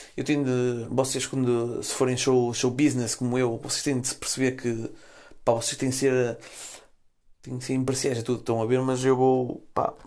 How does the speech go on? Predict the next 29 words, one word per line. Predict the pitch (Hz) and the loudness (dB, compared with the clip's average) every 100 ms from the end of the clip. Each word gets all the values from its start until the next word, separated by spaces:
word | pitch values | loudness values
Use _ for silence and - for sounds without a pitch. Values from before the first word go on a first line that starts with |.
| - | -4
o | 151 | -2
que | 151 | 4
eu | 180 | 6
vejo | 170 175 143 | 8 8 6
do | 147 | 0
sistema | 143 - 165 143 | -2 4 6 6
capitalista | 135 139 131 131 127 127 | 4 2 4 2 2 0
é | 113 | 0
que, | - - - - - - - | -2 -20 -20 -20 -20 -20 2
pá, | 190 127 - - - - - - - - - - - _ | 6 6 2 -10 -12 -18 -20 -20 -16 -10 -10 -12 -20 _
não | 156 190 | 4 6
é | 180 | 6
justo, | 143 151 156 | 6 4 4
estão | - 156 | 4 6
a | 143 | 8
ver, | 143 151 | 6 4
não | 143 139 | 4 2
é | 139 | 2
uma | 139 135 131 | 2 0 0
coisa, | 139 139 131 127 131 127 127 127 123 127 - - - - - | 4 4 4 2 4 6 4 2 -2 -8 -20 -20 -20 -20 -16
não | - 127 | -4 0
é, | 123 120 120 117 | 2 2 0 -2
digamos, | 120 123 123 117 | -2 0 0 -2
o | 127 | 0
melhor | 131 135 | 4 4
modelo | 143 131 127 160 160 143 127 117 117 120 - | 2 -2 6 8 10 8 4 2 -2 -6 -10
de | |
econo-, | - - 139 - 127 127 | -12 -8 -6 0 2 2
económico. | 123 139 156 156 139 - - | 2 6 8 8 4 -2 -12